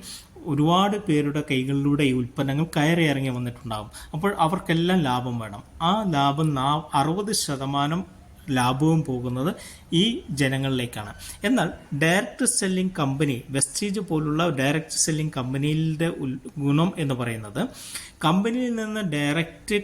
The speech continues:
കമ്പനിയുടെ ഔട്ട്ലെറ്റിലേക്ക് വരും. നമ്മുടെ പ്രദേശത്ത്, നമ്മുടെ നാട്ടിലുള്ള കമ്പനിയുടെ ഔട്ട്ലെറ്റ്, അത് കമ്പനി തന്നെയാണ്, കമ്പനിയുടെ മറ്റൊരു ഷോപ്പല്ല,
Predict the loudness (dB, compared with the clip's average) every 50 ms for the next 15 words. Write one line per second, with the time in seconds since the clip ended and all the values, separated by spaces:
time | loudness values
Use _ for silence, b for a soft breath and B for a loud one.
0 | 0 0 0 2 2 2 2 2 2 0 0 -2 -4 -4 -4 -4 -4 -4 -2 0
1 | 0 0 0 -2 0 0 0 2 2 2 2 2 2 0 -4 -8 -14 -8 -4 -2
2 | 0 2 2 2 2 0 0 -2 B B B B B -8 -4 -4 0 0 0 0
3 | 0 0 -2 -4 -4 -4 -4 -4 -4 -4 -4 -2 0 0 0 0 0 0 0 -2
4 | -2 -2 -2 -2 0 0 0 -2 -2 -4 -8 -18 -10 -4 -2 0 2 2 2 2
5 | 2 2 2 0 0 -2 -4 -4 -2 -2 -2 -4 -8 B B B B -6 -2 0
6 | 0 0 0 0 2 2 4 4 4 4 4 4 2 2 0 0 0 -2 -2 -4
7 | -6 -8 B B B B -4 -2 -2 0 2 2 2 2 2 0 0 0 0 0
8 | 0 0 0 0 -2 0 0 -2 -2 0 -2